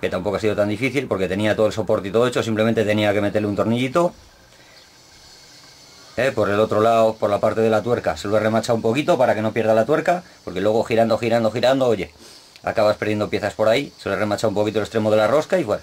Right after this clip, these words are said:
listo, arreglado. Y ahora voy a solucionar el problema, a ver cómo puedo reducirle un poquito de espacio arriba, hacerlo plegable, la parte de arriba. Así que voy a darle vueltas. Vale, pues esta va a ser la idea.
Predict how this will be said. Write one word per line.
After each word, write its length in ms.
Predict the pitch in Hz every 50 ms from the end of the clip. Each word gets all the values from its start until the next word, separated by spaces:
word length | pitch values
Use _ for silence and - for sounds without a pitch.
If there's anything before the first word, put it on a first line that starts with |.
| - -
listo, 260 | 110 110 107 - - - - _ - - - - - - -
arreglado. 400 | 90 95 90 98 92 - 76 76 - - - - - _ - _ _ _ _ _ _ _ _ _ _ _ _ _ _ - - - - - - - - - - - - - - - - -
Y 80 | 110
ahora 160 | 127 135 143 143
voy 160 | 143 139 139
a 60 | 131
solucionar 440 | 135 139 127 117 139 135 131 135 131
el 120 | 131 123 113
problema, 640 | 120 117 120 123 131 143 151 151 156 156 160 156 - - - - - - - _ _ _ _ - - _ _ _ _ _ _ _ _ _
a 100 | - 101
ver 120 | 113 127 135
cómo 220 | 135 135 127 123
puedo 240 | 120 139 139 135 131
reducirle 460 | 131 127 120 117 110 - 143 123 135
un 100 | 131 113
poquito 320 | 113 104 113 123 117 131 123
de 60 | 117
espacio 300 | 117 - 117 104 - 101
arriba, 220 | 87 95 92 87
hacerlo 280 | 92 - 123 110 117 104
plegable, 400 | 98 98 95 87 78 76 80 78 - - _
la 100 | - 98
parte 220 | 85 107 98 101
de 60 | 90 82
arriba. 260 | 80 78 76 - - - - - - - - - - - - - - -
Así 240 | - 87 85 117 113
que 80 | 110
voy 140 | 113 110 107
a 60 | 101
darle 180 | 101 98 92 87
vueltas. 400 | 82 78 73 - - - - - - - - - _ - _ _ _ _ _ - _ _ - _ _ _ _ _ _ _ _ _ _ _ _ _
Vale, 280 | - 151 143 104 - - _ _ _ -
pues 180 | 156 143 127 165
esta 200 | 160 - 156 120
va 80 | -
a 40 | 113
ser 140 | - 113 85
la 100 | 95 87
idea. 320 | 82 76 69 - 73 -